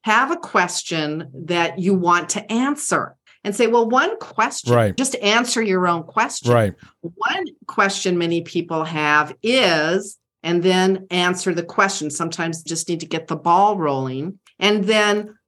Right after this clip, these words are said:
Speaker 1: when you end your question and answer session,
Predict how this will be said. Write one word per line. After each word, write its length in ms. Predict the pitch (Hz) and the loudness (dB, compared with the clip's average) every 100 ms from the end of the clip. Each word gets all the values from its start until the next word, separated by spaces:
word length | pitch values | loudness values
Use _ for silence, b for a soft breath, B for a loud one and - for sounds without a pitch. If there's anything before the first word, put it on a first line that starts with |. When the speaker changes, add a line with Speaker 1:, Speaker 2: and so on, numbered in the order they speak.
| - | -6
Speaker 1:
when 300 | 175 226 226 | 0 2 4
you 280 | 220 202 - | 2 0 -2
end 460 | 220 240 277 277 | 0 2 2 0
your 140 | 220 175 | 0 -2
question 460 | - 190 185 - | 0 0 0 -4
and 140 | 165 151 | -4 -4
answer 480 | 160 156 156 - 147 | -4 -4 -6 -6 -8
session, 880 | - 147 139 - 151 143 151 180 | -4 -2 -2 -2 -4 -4 -6 -10